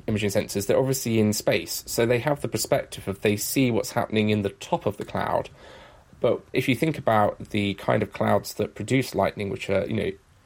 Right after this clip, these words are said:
often towering cumulonimbus clouds, which are often ten kilometers deep. You go to the tropics, they become very, uh, deep clouds indeed. You may not necessarily see the lightning that strikes the ground from the space-borne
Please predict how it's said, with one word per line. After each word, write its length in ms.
often 440
towering 580
cumulonimbus 720
clouds, 300
which 160
are 40
often 360
ten 200
kilometers 480
deep. 340
You 60
go 140
to 100
the 60
tropics, 400
they 100
become 560
very, 400
uh, 320
deep 220
clouds 320
indeed. 440
You 160
may 260
not 260
necessarily 640
see 220
the 100
lightning 460
that 100
strikes 400
the 100
ground 580
from 420
the 80
space-borne 880